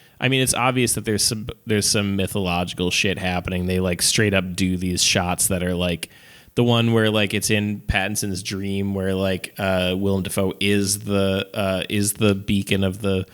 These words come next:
light. That's, like, th-, somewhere on here, there's, like, a painting of that from,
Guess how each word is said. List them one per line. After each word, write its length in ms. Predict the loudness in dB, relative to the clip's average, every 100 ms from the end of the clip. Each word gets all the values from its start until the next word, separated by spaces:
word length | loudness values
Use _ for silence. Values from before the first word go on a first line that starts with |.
| -20 -20 -20 -18 -6
light. 420 | 0 2 4 2
That's, 240 | 0 2 2
like, 240 | 2 -2
th-, 140 | -10 -10 -4
somewhere 340 | 0 2 4 2
on 140 | 2
here, 140 | 2
there's, 180 | 2 0
like, 80 | -2
a 40 | -2
painting 480 | 0 2 0 0
of 140 | -2 -2
that 360 | -2 -2 -2
from, 400 | -4 -2 -2 -2